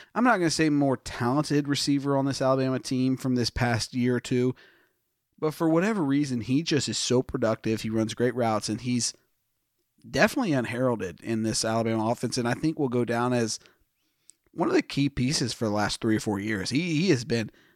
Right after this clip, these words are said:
a stalwart in this offense. Not surprised to see Mississippi State struggle. Um, was hoping they'd put up ten points, but yeah, when Mac Jones doesn't have to do too much and it just looks effortless, it's a, it's a dangerous sight for the, uh,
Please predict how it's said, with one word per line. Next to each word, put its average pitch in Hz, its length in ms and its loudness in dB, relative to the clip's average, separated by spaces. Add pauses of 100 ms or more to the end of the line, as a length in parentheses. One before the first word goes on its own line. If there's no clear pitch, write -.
(120)
a 104 80 -6
stalwart 143 680 0
in 127 100 -6
this 123 180 -2
offense. 120 580 0 (1200)
Not 220 300 4
surprised 185 420 0
to 160 60 -6
see 160 180 -2
Mississippi 156 340 0
State 139 220 0
struggle. 143 600 0 (100)
Um, 120 800 -2
was 127 160 0
hoping 131 340 0
they'd 127 200 -2
put 127 120 0
up - 100 -2
ten 139 220 -2
points, 143 340 -2
but 123 180 0 (680)
yeah, 165 200 2
when 131 160 2
Mac 160 180 0
Jones 139 320 0
doesn't 127 240 2
have 120 160 0
to 117 80 -6
do 110 140 0
too 113 180 0
much 110 280 0
and 113 140 2
it 113 140 -4
just 123 200 -4
looks 120 220 0
effortless, 107 560 -4
it's - 180 -4
a, 107 220 0
it's 110 160 -4
a 113 60 -8
dangerous 117 380 0
sight 117 280 0
for 107 180 0
the, 107 280 -2
uh, 110 200 0